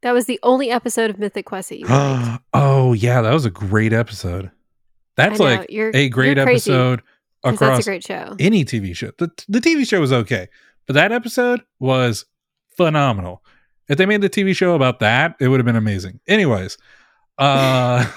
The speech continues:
Speaker 2: <laughs>
Speaker 1: Doesn't, if you haven't seen Mythic Quest, uh, it's about video game developers, and
Speaker 2: It
Speaker 1: it's,
Speaker 2: is
Speaker 1: it is hilarious. John has no soul.
Speaker 2: It
Speaker 1: He
Speaker 2: is a
Speaker 1: doesn't like it.
Speaker 2: sitcom in the setting of a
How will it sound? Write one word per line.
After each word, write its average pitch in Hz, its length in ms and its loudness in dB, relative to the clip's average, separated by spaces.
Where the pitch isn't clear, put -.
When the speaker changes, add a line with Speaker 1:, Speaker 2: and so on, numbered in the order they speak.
Speaker 2:
<laughs> - 80 4
Speaker 1:
Doesn't, 269 400 2
if 247 140 2
you 285 120 2
haven't 311 320 4
seen 254 220 -2
Mythic 202 260 -2
Quest, 185 440 -2
uh, 190 260 0
it's - 320 -8
about 190 500 0
video 202 340 0
game 190 240 -4
developers, - 720 -8
and 196 180 -8
Speaker 2:
It 175 140 4
Speaker 1:
it's, 175 80 -6
Speaker 2:
is 170 180 4
Speaker 1:
it 320 120 4
is 359 180 2
hilarious. 247 640 6
John 214 360 0
has 208 240 -2
no 196 140 -4
soul. 208 340 -2
Speaker 2:
It 165 120 2
Speaker 1:
He 165 80 2
Speaker 2:
is 160 180 2
a 135 120 2
Speaker 1:
doesn't 107 220 -4
like 214 140 4
it. - 60 -8
Speaker 2:
sitcom 196 500 -2
in 156 240 -2
the 135 80 0
setting 147 640 0
of 123 180 -2
a 113 180 -4